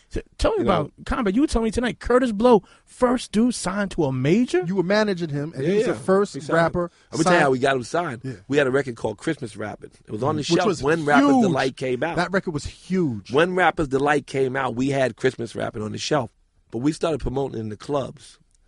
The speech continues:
Speaker 2: and it was getting real hot in the clubs. Niggas wouldn't play. There was either punk rockers or niggas in the Bronx.
Speaker 3: Mm.
Speaker 2: You know, the, the, the, the Leviticus and Pegasus and all the
Speaker 3: Leviticus.
Speaker 2: little Bushies clubs,
Speaker 1: Nah,
Speaker 2: all,
Speaker 1: they
Speaker 2: they
Speaker 1: not
Speaker 2: wouldn't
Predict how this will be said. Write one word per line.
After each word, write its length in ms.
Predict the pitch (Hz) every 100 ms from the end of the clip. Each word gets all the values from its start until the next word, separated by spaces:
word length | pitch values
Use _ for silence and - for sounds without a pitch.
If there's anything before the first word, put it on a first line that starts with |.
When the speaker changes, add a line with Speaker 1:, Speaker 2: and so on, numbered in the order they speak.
| _ _
Speaker 2:
and 120 | - 113
it 40 |
was 140 | 107
getting 240 | 104 113 117
real 200 | 131 127
hot 280 | 127 147 -
in 100 | 107
the 80 |
clubs. 640 | 101 185 202 120 - - _ _ _ _ -
Niggas 300 | 143 160 143
wouldn't 260 | 143 147
play. 260 | - 117 107
There 80 | 113
was 140 | 113
either 140 | 117 107
punk 300 | - 135 120
rockers 360 | 131 123 123 110
or 100 | 110
niggas 260 | 113 113
in 60 | 107
the 60 |
Bronx. 400 | 104 104 98 - -
Speaker 3:
Mm. 200 | 117 - _ _
Speaker 2:
You 60 | 104
know, 280 | 101 95 98
the, 120 | 110 107
the, 180 | 98
the, 200 | 101 107
the 240 | 98 107 98 -
Leviticus 640 | 107 98 131 131 120 113
and 240 | 107 104 95
Pegasus 580 | 120 117 110 - 110 101
and 120 | 107
all 200 | 110 113
the 120 | 107
Speaker 3:
Leviticus. 580 | 104 117 110 175 185 110
Speaker 2:
little 140 | 131 131
Bushies 260 | 120 113
clubs, 280 | - 120 117
Speaker 1:
Nah, 140 | 156 131
Speaker 2:
all, 60 |
Speaker 1:
they 100 | -
Speaker 2:
they 80 | 139
Speaker 1:
not 100 | -
Speaker 2:
wouldn't 100 | 131